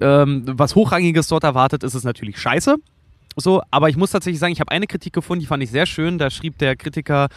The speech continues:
rein sinngemäß, äh, "Eine stumpfe Aneinanderreihung von Action, Actionsequenzen, ähm, Bodycounts und One-Linern."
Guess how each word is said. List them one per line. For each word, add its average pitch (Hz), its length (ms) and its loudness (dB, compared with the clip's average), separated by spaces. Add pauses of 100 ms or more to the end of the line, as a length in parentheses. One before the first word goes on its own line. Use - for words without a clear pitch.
(260)
rein 127 380 0
sinngemäß, 139 680 0
äh, 120 260 2 (260)
"Eine 151 160 2
stumpfe 214 300 2
Aneinanderreihung 156 680 0
von - 160 -4
Action, - 600 -4
Actionsequenzen, 156 1120 0
ähm, 123 400 2 (160)
Bodycounts 156 880 0
und 139 320 2
One-Linern." 147 720 2